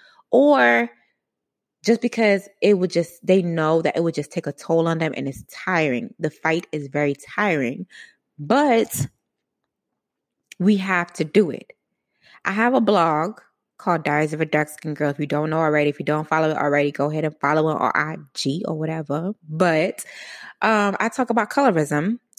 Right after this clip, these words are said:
personal colorism that I've experienced, that other people are ex-, other women are experiencing as well. And I remember when I first made that blog in college, and a lot of my peers that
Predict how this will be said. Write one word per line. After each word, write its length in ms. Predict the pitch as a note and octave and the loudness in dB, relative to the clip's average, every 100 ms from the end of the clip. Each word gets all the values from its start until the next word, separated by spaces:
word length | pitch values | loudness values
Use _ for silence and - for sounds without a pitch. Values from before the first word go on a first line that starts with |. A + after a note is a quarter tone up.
| _ _ _ _ _ _ - | _ _ _ _ _ _ -4
personal 340 | G#3+ A#3+ A#3+ | 0 0 0
colorism 460 | A#3 A3+ A3 G#3+ G3+ | -2 2 0 0 0
that 140 | E3 - | 0 0
I've 240 | D#3 D#3 | 0 0
experienced, 720 | E3 - F#3 F#3+ G#3 A#3 A#3+ _ _ _ _ | -2 0 0 2 2 0 -2 _ _ _ _
that 260 | E3+ E3+ D3+ D3 | -2 -2 0 2
other 180 | E3 | 0
people 360 | E3 G#3 F#3+ F#3 | 2 -2 0 2
are 100 | F#3+ | 2
ex-, 240 | G3+ - - | 0 -4 -4
other 180 | F3 F#3 | -2 2
women 260 | F#3+ G#3 G#3 | 4 4 4
are 120 | G3 | 0
experiencing 640 | - - G3+ G#3+ G#3 G#3+ | -2 -2 0 0 0 -2
as 120 | A3 | -2
well. 460 | G#3+ A3 A#3 A#3+ B3+ _ _ _ _ - | 0 2 2 0 -4 _ _ _ _ 0
And 640 | G3+ G3+ G3 F#3+ F#3+ F#3+ G3 - - _ _ _ _ _ _ _ _ _ | 4 4 4 4 2 2 0 -6 -20 _ _ _ _ _ _ _ _ _
I 140 | F3+ G#3+ | 0 2
remember 340 | G#3+ G#3 G3 | 4 2 2
when 100 | F#3 | 2
I 120 | F3 | 0
first 360 | E3+ E3+ E3+ - | 0 -2 -2 -2
made 200 | D3+ D3+ | -4 0
that 200 | C#3+ C#3+ | -2 -2
blog 240 | D3 C#3+ | -4 -4
in 80 | C#3+ | -6
college, 640 | D3 C#3+ D3 C#3+ C#3+ D3 - | -4 0 0 0 -4 -8 -6
and 640 | D#3 D3+ D3 C#3 C#3 D3 - - _ _ _ - | 0 2 4 2 0 -4 -10 -20 _ _ _ 0
a 80 | |
lot 220 | F3+ E3 E3+ | 2 2 0
of 80 | |
my 160 | E3 D3 | 0 -4
peers 720 | - G3+ A#3 G#3 D#3 D3 D3 | -2 2 4 6 4 2 -2
that 140 | - | -4